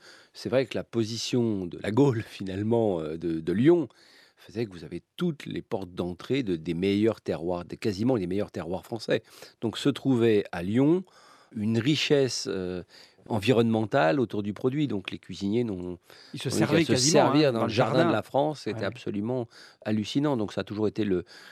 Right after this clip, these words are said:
Speaker 1: le, la référence, euh, française de ce qui se faisait de mieux en termes de gastronomie,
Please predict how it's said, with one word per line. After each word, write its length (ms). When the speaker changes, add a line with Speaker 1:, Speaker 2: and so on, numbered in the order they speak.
Speaker 1:
le, 140
la 180
référence, 960
euh, 300
française 760
de 100
ce 100
qui 100
se 80
faisait 220
de 60
mieux 180
en 80
termes 300
de 180
gastronomie, 400